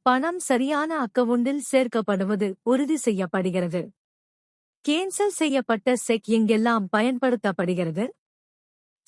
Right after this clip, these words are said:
சேலரி அக்கவுண்ட் திறக்க. புதிதாக வேலைக்கு சேரும் ஊழியர்களின் வங்கி விவரங்களை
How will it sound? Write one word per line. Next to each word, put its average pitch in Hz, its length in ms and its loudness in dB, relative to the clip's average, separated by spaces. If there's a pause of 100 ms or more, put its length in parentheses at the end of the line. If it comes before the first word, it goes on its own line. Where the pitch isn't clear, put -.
சேலரி 349 500 2
அக்கவுண்ட் 277 600 0
திறக்க. 190 500 -2 (880)
புதிதாக 277 680 2
வேலைக்கு 277 640 0
சேரும் 247 480 0
ஊழியர்களின் 226 720 2
வங்கி 233 420 0
விவரங்களை 208 640 0